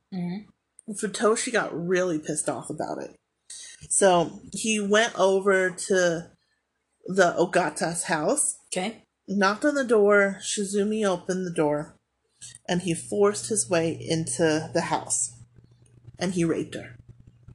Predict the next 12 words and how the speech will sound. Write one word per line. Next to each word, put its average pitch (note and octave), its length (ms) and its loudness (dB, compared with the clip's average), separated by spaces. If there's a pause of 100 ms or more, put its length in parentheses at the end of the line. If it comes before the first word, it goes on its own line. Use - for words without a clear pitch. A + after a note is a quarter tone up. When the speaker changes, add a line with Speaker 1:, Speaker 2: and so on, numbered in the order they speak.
(220)
Speaker 1:
The G3 80 -4
mom? G#3 500 0
Speaker 2:
Yeah. E3+ 300 4 (1120)
Speaker 1:
No. A#3 1000 4
Speaker 2:
Yeah. A#3+ 280 0 (880)
This E4+ 160 0
is A#4+ 160 -2
just A#4+ 200 0
the A#4 100 2
beginning. G#4 540 -2
Speaker 1:
Stop. F#3+ 1400 0 (320)
Speaker 2:
<laughs> C#4 600 0